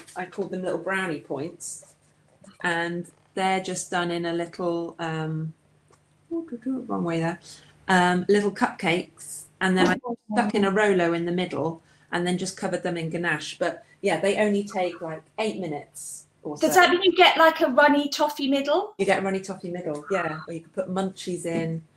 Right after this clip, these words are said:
Speaker 1: You could put Rolos in here. That's the thing, like, just go to town. That, that's why I did the basic recipe for the brownie. So that's your base.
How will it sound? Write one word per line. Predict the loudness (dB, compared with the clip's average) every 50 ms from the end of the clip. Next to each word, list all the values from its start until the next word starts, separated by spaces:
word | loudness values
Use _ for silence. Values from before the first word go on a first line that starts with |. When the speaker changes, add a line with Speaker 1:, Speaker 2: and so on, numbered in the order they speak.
| _ _ _
Speaker 1:
You | 2 4
could | 4 4 2 4
put | 2 2 4 4
Rolos | 4 4 4 4 4 2 0 -2
in | -4 -4
here. | -4 -4 -4 -4 -4 -8 -12 _ _ _ _ _ _ _ _ _ _ _
That's | -4 -4 -2 -4 -4
the | -8
thing, | -4 -2 -2 -2 -2 -2 -2
like, | -2 -2 -2 -2 -4 -6 -2
just | 0 0 0 0 -2
go | -2 -2 -2
to | -2 -4 -8 -8
town. | -4 -2 -2 0 -2 -2 -6 -8 -10 -10 -8
That, | -8 -8 -10 -12 -16 -20 -20 -20 _ _ _ _ -10
that's | -8 -2 2 2 2 2 2 2
why | 0 2
I | 2
did | 0 -2 -2
the | -2 -4
basic | -2 0 2 2 2 0 -2 -4 -4
recipe | -4 -6 -6 -6 -6 -8 -8
for | -8 -8
the | -10 -6
brownie. | -4 -2 -2 -2 -2 -4 -6
So | -8 -6 -6
that's | -4 -4 -4 -4
your | -6 -6
base. | -4 -4 -4 -4 -4 -6 -8 -12 -14 -14 -14